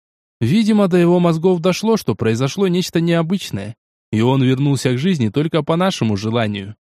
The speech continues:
потому как спесь с него полностью слетела, а взгляд стал затравленным и явно выражал испуг. Ему хватило мгновения, чтобы понять всю проигрышность ситуации, хотя для этого особого ума и не нужно,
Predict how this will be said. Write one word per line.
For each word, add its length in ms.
потому 420
как 200
спесь 300
с 80
него 220
полностью 500
слетела, 540
а 120
взгляд 440
стал 220
затравленным 800
и 80
явно 320
выражал 480
испуг. 460
Ему 260
хватило 460
мгновения, 600
чтобы 320
понять 360
всю 180
проигрышность 680
ситуации, 680
хотя 340
для 160
этого 380
особого 480
ума 320
и 80
не 120
нужно, 460